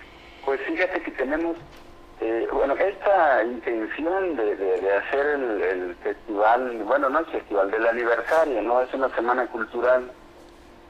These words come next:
Es precisamente para revalorar y, y darle un lugar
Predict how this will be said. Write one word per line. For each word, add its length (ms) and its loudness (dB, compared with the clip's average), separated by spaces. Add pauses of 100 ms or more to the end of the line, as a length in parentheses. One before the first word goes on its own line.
(120)
Es 180 -2
precisamente 680 -2
para 280 2
revalorar 840 4
y, 60 -4
y 680 -2 (300)
darle 420 4
un 260 0
lugar 320 4